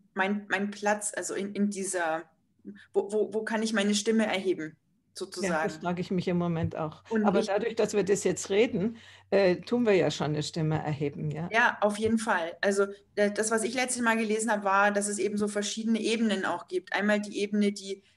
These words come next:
Speaker 1: die sagt, äh, wir müssen demonstrieren und so weiter.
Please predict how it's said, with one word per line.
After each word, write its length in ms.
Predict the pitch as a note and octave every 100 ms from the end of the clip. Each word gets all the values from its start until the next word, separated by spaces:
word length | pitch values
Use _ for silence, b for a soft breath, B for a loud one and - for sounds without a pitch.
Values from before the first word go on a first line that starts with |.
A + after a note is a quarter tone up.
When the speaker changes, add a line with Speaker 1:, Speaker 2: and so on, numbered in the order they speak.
| _
Speaker 1:
die 80 | F#3+
sagt, 440 | F3+ F#3 F#3+ F#3+ -
äh, 480 | F#3 F#3+ F#3 F#3+
wir 80 | G3
müssen 240 | G3+ G#3 G#3
demonstrieren 880 | G#3+ G#3 G#3 - B3 B3 A#3+ A#3+
und 160 | A3+ G#3+
so 120 | G#3
weiter. 520 | D4 C4 A#3+ D4 D#4